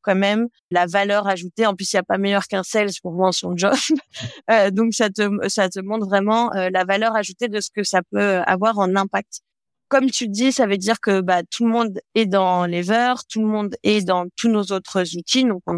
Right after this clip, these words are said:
notamment Woodtime. On a énormément de documentation. Donc ça, c'est plutôt vraiment les how-to, euh, qui sont vraiment détaillés, énormément de tout ce que tu veux, Loom, Scriptshot, enfin, tout ce que tu peux avoir pour détailler chaque action qu'on doit pouvoir faire dans, dans Lever,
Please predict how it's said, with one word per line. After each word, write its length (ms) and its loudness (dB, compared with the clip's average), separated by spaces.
notamment 440 2
Woodtime. 680 0
On 180 4
a 100 2
énormément 500 2
de 100 -2
documentation. 920 -2
Donc 120 -2
ça, 140 2
c'est 160 -2
plutôt 260 -2
vraiment 300 2
les 160 2
how-to, 720 -4
euh, 120 4
qui 180 -8
sont 200 0
vraiment 440 2
détaillés, 920 0
énormément 480 0
de 220 -6
tout 160 -8
ce 60 -6
que 100 -2
tu 180 -4
veux, 160 2
Loom, 280 -2
Scriptshot, 640 0
enfin, 260 0
tout 80 -4
ce 60 -2
que 100 0
tu 160 -6
peux 120 2
avoir 360 2
pour 180 4
détailler 440 2
chaque 300 0
action 340 -2
qu'on 100 2
doit 180 2
pouvoir 300 0
faire 240 -2
dans, 300 -2
dans 200 2
Lever, 300 0